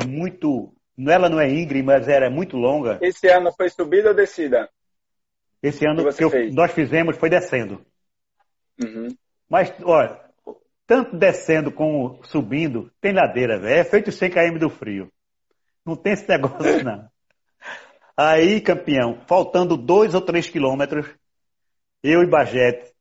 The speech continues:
Speaker 1: num ritmozinho bem legal, a gente vê Júlio Cordeiro puxando de uma perna.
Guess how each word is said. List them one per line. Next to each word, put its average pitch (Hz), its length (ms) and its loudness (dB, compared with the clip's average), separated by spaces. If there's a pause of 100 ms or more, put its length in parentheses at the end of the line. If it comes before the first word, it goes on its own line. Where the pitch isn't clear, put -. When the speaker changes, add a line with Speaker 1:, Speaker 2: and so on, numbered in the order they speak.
Speaker 1:
num 123 160 -10
ritmozinho 123 540 -6
bem 135 100 0
legal, 131 600 0 (240)
a 127 100 0
gente 147 260 -6
vê 135 180 0
Júlio 208 240 -2
Cordeiro 160 540 2 (680)
puxando 147 440 -2
de 151 80 -6
uma 156 100 0
perna. 101 480 -4